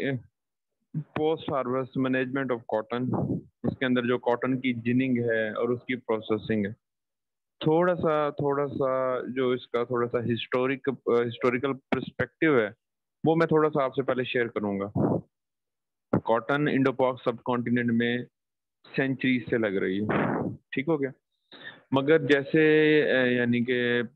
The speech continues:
जब इंडोपाक सबकॉन्टिनेंट ब्रिटिश colony बना, तो फिर यहाँ जो हमारी पहले देसी cotton लगती थी, और उसके बाद जब, अ, यहाँ यानी कि ब्रिट-, अ, England से ये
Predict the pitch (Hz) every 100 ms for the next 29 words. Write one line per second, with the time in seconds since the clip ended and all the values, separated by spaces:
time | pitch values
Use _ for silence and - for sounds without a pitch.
0 | 117 127 120 131 127 127 127 127 - 120
1 | - 127 117 - 123 120 123 123 117 113
2 | 117 143 131 127 117 120 131 117 110 117
3 | 120 123 120 135 131 127 123 123 123 127
4 | 120 120 123 127 120 110 - 139 143 139
5 | 123 - 131 139 135 - _ _ _ _
6 | _ _ _ _ - 120 123 127 - 135
7 | 131 127 127 120 120 123 120 123 120 120
8 | 117 107 123 117 117 117 120 117 113 117
9 | 113 107 110 104 120 120 127 127 127 120
10 | 117 117